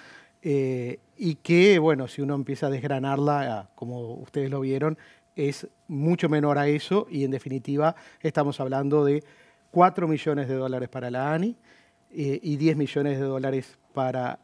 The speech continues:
un fondo de innovación que también tiene sus, eh, eh, interrogantes respecto a cómo se hace esa ejecución, digo, porque a diferencia de los otros mecanismos que están, eh, por ejemplo, controlados por el resto de la academia a través de la evaluación,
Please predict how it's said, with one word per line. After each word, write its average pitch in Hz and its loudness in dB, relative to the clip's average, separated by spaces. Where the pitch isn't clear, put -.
un 139 -6
fondo 131 -6
de 131 -4
innovación 139 0
que 143 -6
también 131 -6
tiene 139 -4
sus, - -4
eh, 175 -4
eh, 131 -4
interrogantes 156 4
respecto 143 -8
a 131 -4
cómo 143 -2
se - -10
hace 135 -6
esa 139 -2
ejecución, 156 0
digo, 131 -4
porque 123 -8
a 143 -4
diferencia 160 2
de 143 2
los 143 -2
otros 160 0
mecanismos 165 0
que 135 -12
están, 147 -4
eh, 127 -8
por 135 -6
ejemplo, 143 -2
controlados 143 0
por - -10
el 143 -6
resto 147 -4
de 135 -4
la 135 -2
academia 151 2
a 127 -6
través 131 -4
de 139 -4
la 131 -6
evaluación, 147 -2